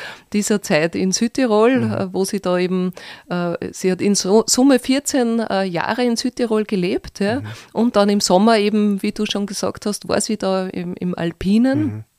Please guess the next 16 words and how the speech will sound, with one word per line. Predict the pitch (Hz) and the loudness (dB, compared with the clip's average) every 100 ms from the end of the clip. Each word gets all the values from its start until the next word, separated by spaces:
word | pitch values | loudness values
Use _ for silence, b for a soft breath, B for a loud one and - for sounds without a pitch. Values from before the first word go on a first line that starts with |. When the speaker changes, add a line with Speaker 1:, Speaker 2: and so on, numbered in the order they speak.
| _ _ - - | _ _ -14 -6
Speaker 1:
Aber | 165 180 | -4 0
in | 170 | -2
Südtirol | 185 202 233 196 196 | -2 -4 -4 -2 0
hat | 185 | -2
sie | 180 196 | -4 -6
da | 175 | -4
in | 175 | -2
einem | 170 170 170 B B B B | -2 -2 -4 B B B B
alten | - 160 - 190 | 0 0 2 -2
Kloster | - 151 196 277 - 269 | 0 -2 0 -2 -2 0
auch | 208 226 - | 2 0 -2
gelebt | 247 220 247 - | -4 -2 -4 -6
einmal, | 240 233 233 240 B B | -6 -4 -4 -6 B B
in | - 185 | -2 0
einem | 180 190 | 2 0
Turm, | - 208 254 330 349 | 2 4 4 4 2